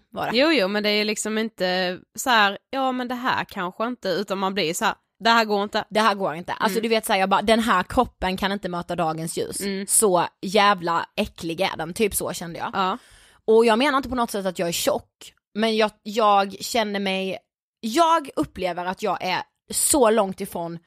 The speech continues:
Speaker 1: idealet som jag hatar.
Speaker 2: Mm.
Speaker 1: Och då kände jag mig obekväm.
Speaker 2: Mm.
Speaker 1: Så då började jag.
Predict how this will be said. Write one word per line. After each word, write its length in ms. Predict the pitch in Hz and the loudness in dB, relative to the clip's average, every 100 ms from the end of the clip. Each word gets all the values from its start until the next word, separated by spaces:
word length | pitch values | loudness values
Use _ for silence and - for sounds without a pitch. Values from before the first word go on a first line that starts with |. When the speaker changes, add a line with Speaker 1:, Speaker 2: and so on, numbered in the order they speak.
| _ _ _ _ | _ _ _ _
Speaker 1:
idealet 640 | 226 185 185 156 143 214 - | -2 -2 0 0 0 -4 -4
som 180 | 190 | -2
jag 80 | 185 | -2
hatar. 540 | 175 190 208 - 190 330 | 0 -2 -2 -2 -2 -2
Speaker 2:
Mm. 260 | 208 190 196 - _ - _ _ - | -6 -6 -8 -14 _ -20 _ _ 0
Speaker 1:
Och 100 | 247 | 2
då 240 | 226 220 | 4 4
kände 280 | 202 214 208 | 4 2 2
jag 100 | 165 | 0
mig 140 | 170 - | 0 4
obekväm. 600 | 311 233 - 78 104 226 | 4 2 -2 -2 -2 -4
Speaker 2:
Mm. 300 | - 208 196 202 _ _ _ _ | -6 -8 -8 -10 _ _ _ _
Speaker 1:
Så 140 | - | -4
då 60 | 214 | 0
började 240 | 226 151 | 0 0
jag. 120 | 170 | -4